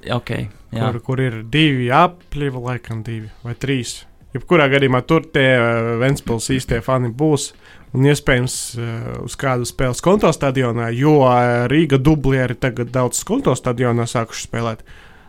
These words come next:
Speaker 2: Tur ieradīsies kupls F K V
Speaker 1: Aha.
Speaker 2: fanu skaits. Un, ja nebūs nekas cits darāms tajā dienā, tad noteikti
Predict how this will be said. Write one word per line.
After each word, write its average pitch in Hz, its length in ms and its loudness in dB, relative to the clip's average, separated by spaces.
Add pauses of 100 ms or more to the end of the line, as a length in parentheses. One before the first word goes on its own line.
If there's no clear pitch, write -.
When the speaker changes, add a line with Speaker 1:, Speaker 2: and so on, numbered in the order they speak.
(260)
Speaker 2:
Tur 147 120 4
ieradīsies 135 540 2
kupls 135 460 0 (320)
F 131 160 -6
K 120 160 -2
V 123 60 0
Speaker 1:
Aha. 123 80 4
Speaker 2:
fanu 135 280 2
skaits. - 600 0 (440)
Un, 123 160 -2
ja 131 140 4
nebūs 139 400 2
nekas 127 260 -2
cits 123 200 -6
darāms 139 340 4
tajā 123 240 0
dienā, 120 300 0
tad 117 160 -8
noteikti 120 520 -2